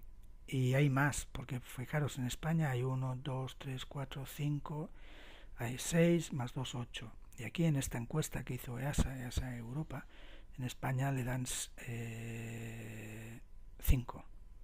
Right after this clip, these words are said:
¿vale? O sea, desde, desde, han subido, vamos, o sea, des-, esto es dos, dos mil, una encuesta que hicieron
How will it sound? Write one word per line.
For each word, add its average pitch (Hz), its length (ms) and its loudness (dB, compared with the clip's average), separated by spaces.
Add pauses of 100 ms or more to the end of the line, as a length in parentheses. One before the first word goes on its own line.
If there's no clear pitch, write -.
(280)
¿vale? 131 260 -2 (260)
O - 20 -12
sea, - 160 -4
desde, 120 380 -2 (200)
desde, 123 420 -2 (200)
han 151 140 10
subido, 101 420 4
vamos, 156 300 0
o 127 260 -6
sea, 127 180 -4
des-, 127 300 -4
esto - 180 -2
es 143 80 2
dos, 131 240 -2 (140)
dos 120 180 -4
mil, 123 360 -4
una 117 120 -2
encuesta 123 360 -4
que 110 60 -4
hicieron 123 320 -4